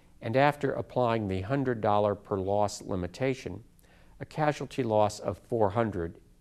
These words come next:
may be deducted. This sum was found by subtracting one hundred dollars from five hundred. The excess of the amount of the unreimbursed loss, thirty-five hundred, over ten percent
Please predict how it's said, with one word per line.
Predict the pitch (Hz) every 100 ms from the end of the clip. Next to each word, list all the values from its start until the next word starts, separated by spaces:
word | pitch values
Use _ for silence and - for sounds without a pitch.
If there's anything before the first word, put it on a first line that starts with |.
| -
may | 90 87
be | 90
deducted. | 78 82 92 92 - - - - - - - - _ -
This | - 156
sum | 160 139
was | 120 104
found | - 110 110
by | 104 95
subtracting | - 92 - 92 92 - 90
one | 95 113
hundred | 110 101 87 87 - - _ -
dollars | 80 80 87 -
from | 85
five | 87 98 90 87
hundred. | 73 65 - - - - -
The | 98 135
excess | 165 - 143 -
of | 107 104
the | 98
amount | 104 104 101
of | 92
the | 92
unreimbursed | 101 101 98 92 87 87 85 -
loss, | 101 98 87 -
thirty-five | - 95 92 - 82 85
hundred, | 110 98 80 80 - - - - - -
over | 104 101 92
ten | - 110
percent | 110 98 - 95